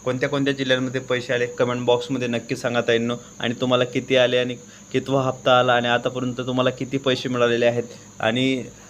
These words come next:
अशा शासनातर्फे जी माहिती आहे ती आलेली आहे बघा. त्यामुळे तुम्ही व्हिडिओ पूर्ण बघत चला. व्हिडिओज पूर्ण बघत नाही तुम्ही लाडक्या ताईंनो. तुम्ही व्हिडिओ पूर्ण बघितला तर तसं तुम्हाला समजणार की आम्हाला पैसे किती आले आणि आम्हाला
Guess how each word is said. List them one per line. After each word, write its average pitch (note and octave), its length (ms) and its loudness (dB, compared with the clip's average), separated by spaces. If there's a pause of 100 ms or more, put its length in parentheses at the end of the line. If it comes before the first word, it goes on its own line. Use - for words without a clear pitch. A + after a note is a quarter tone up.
(140)
अशा B2+ 260 -4
शासनातर्फे C3 640 0
जी B2 160 -4
माहिती B2+ 340 -2
आहे B2 120 0
ती A#2+ 320 -10
आलेली A2+ 320 0
आहे A2+ 160 -2
बघा. G#2 240 -4 (360)
त्यामुळे C3 260 2
तुम्ही C#3+ 220 -2
व्हिडिओ B2 300 -2
पूर्ण B2 340 -2
बघत A2 360 -2
चला. G2+ 200 0
व्हिडिओज A#2+ 400 -4
पूर्ण B2 360 -4
बघत A#2 300 0
नाही A2 120 -10
तुम्ही G#2+ 200 -8
लाडक्या G#2 340 0
ताईंनो. G2 280 -4 (480)
तुम्ही B2 180 -6
व्हिडिओ A#2 240 0
पूर्ण B2 300 -4
बघितला A#2 320 -2
तर A#2+ 80 0
तसं A#2+ 300 -10
तुम्हाला B2 280 2
समजणार A2+ 500 -4
की A2+ 120 -8
आम्हाला A2 320 -2
पैसे A2 400 -8
किती A#2 260 -8
आले A2+ 200 0
आणि G#2 180 -4
आम्हाला G#2+ 360 -6